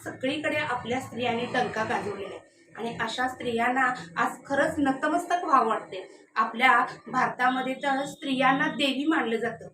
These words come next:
देवीच्या रूपातच मानलं जातं. स्त्रीला शक्ती, आदिमाया म्हणून ओळखलं जातं. तर अशा या सर्व स्त्रियांना खरंच मानाचा मुजरा आणि जागतिक महिला दिनानिमित्त तुम्हाला सर्वांना हार्दिक हार्दिक शुभेच्छा. फक्त महिला दिनापुरताच,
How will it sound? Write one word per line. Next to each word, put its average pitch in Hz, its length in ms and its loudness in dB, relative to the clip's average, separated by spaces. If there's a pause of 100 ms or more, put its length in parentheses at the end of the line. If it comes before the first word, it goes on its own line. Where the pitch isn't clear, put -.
(180)
देवीच्या 240 500 -4
रूपातच 277 580 -2
मानलं 226 240 0
जातं. 196 320 -10
स्त्रीला 262 720 -4
शक्ती, 269 600 -6
आदिमाया 247 680 2 (280)
म्हणून 269 320 2
ओळखलं 247 400 2
जातं. 214 320 -6 (460)
तर 285 260 4 (180)
अशा 240 280 0
या 294 160 2
सर्व 349 440 4
स्त्रियांना 269 640 2 (300)
खरंच 285 300 2
मानाचा 262 560 4
मुजरा 277 360 4
आणि - 600 2
जागतिक 302 640 0
महिला 269 460 4
दिनानिमित्त 262 600 0 (440)
तुम्हाला 247 300 -2
सर्वांना 269 520 2
हार्दिक 277 440 2
हार्दिक 269 220 -2
शुभेच्छा. 247 440 -4 (300)
फक्त 330 260 -6
महिला 320 440 4
दिनापुरताच, 320 720 0